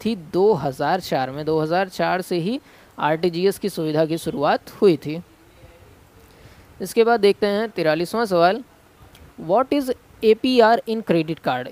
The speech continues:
Credit card में एपीआर क्या होता है? एपीआर का full form पूछा जा रहा है। तो एपीआर आपका होता है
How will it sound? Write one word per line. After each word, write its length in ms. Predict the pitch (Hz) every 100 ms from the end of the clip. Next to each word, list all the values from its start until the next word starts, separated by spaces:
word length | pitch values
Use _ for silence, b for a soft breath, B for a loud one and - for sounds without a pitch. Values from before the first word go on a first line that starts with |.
| -
Credit 380 | 185 208 254 -
card 240 | 226 226
में 200 | 240 262 - 226
एपीआर 540 | 233 247 277 262 233
क्या 200 | 165 135
होता 280 | 127 135 147
है? 220 | 139 165 - - -
एपीआर 420 | 196 226 233 240
का 120 | 247
full 300 | 247 - 262
form 260 | 190 165 147
पूछा 260 | 143 -
जा 180 | 139 139
रहा 140 | 147 160
है। 200 | 220 349 b b _
तो 60 | - 226
एपीआर 440 | 208 226 254 269
आपका 260 | 254 247 247
होता 280 | 190 190
है 200 | 214 240